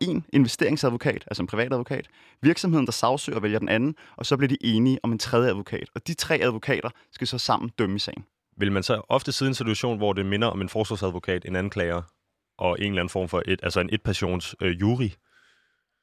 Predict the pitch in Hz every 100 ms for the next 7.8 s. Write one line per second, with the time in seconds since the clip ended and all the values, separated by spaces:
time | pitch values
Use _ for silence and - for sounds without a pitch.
0 | _ _ 170 175 180 165 73 - _ -
1 | 185 180 160 135 160 - 165 139 147 98
2 | 117 123 117 104 - 139 139 147 123 156
3 | 147 - - 117 - - - 147 143 131
4 | 113 101 98 95 - _ - 151 123 127
5 | 143 - 113 117 131 113 - 127 113 113
6 | 107 - 120 117 127 120 135 123 123 -
7 | 117 127 110 107 127 123 139